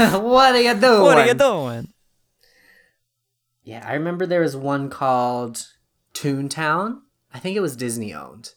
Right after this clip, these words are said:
Speaker 2: That sounds
Speaker 1: And I was,
Speaker 2: true.
Speaker 1: I was so close to getting my mom to pay for it with her credit card.
Speaker 2: <laughs>
Speaker 1: It was like you were these, these characters that are similar to,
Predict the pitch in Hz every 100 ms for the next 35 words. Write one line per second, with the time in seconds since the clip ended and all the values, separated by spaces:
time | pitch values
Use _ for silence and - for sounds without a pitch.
0 | _ 117 104 - 85 - 123 135 127 -
1 | - 120 123 123 - 131 120 - 120 104
2 | - - 110 104 104 98 98 95 98 -
3 | - 151 131 151 131 120 117 120 - 160
4 | 120 139 135 123 - - - - - 139
5 | - - - - _ _ _ - 208 226
6 | - - - 139 139 147 143 139 - _
7 | _ _ _ 135 147 147 147 147 139 -
8 | - _ _ - 143 - - 185 185 185
9 | 185 156 131 135 147 - - _ 127 123
10 | 123 120 113 - - _ _ _ _ _
11 | _ _ _ _ _ _ _ - - 143
12 | - 180 165 147 135 135 - 139 117 120
13 | 113